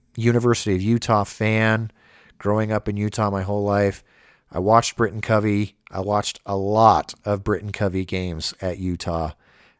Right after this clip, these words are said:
and I was pretty excited when the Eagles picked him up last year, but I think he had maybe two decent returns towards the end of the year,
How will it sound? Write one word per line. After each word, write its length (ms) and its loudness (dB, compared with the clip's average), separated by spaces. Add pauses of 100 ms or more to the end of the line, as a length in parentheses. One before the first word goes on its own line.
(160)
and 500 -4
I 120 -2
was 140 0
pretty 240 2
excited 440 2
when 140 0
the 100 -2
Eagles 380 -2
picked 260 -4
him 120 -4
up 200 -2
last 380 -2
year, 360 4 (120)
but 320 0 (400)
I 120 -6
think 340 -2
he 300 -2
had 420 0
maybe 300 -2
two 720 0 (100)
decent 440 -2
returns 600 -4
towards 320 -4
the 140 -4
end 100 -4
of 80 -4
the 100 -4
year, 380 0